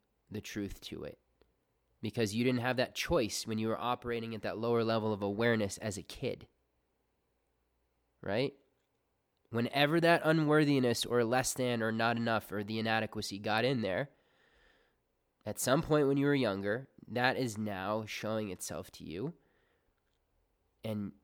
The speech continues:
self-mastery and freedom from emotional bondage is correcting the error in the mind. It is bringing the truth of what you now know into that scenario.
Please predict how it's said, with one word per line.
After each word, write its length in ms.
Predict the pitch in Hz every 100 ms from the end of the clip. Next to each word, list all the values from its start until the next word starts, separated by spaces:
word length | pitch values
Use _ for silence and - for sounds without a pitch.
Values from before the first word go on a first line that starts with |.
| _ _ _ _ _ _ _ _ _
self-mastery 1160 | - - 139 - 107 110 139 175 - 110 110 147 -
and 160 | 113
freedom 520 | - - 143 165 135
from 180 | 120 123
emotional 520 | 113 110 127 - 123
bondage 1000 | 107 101 110 117 156 113 101 139 - - _ _ _ _ _ _ _ _ _ _ _ _ _ _ _ _ _ _ _ _
is 600 | 123 123 123 123 117 107 - _ _ _ _ _ _ _ _
correcting 720 | - 131 123 135 - 135 131 120
the 160 | 120 -
error 340 | 120 120 104
in 240 | - 113 107
the 80 |
mind. 500 | 101 98 104 92 87
It 180 | 101 101
is 260 | 110 110 98
bringing 400 | 104 113 120 117
the 80 | 107
truth 420 | - - 143 139
of 100 | 110
what 200 | 113 -
you 160 | 127 120
now 320 | 117 113 117
know 540 | 113 117 113 98 95
into 260 | - 113 107
that 200 | 104 98
scenario. 540 | - 120 156 98 87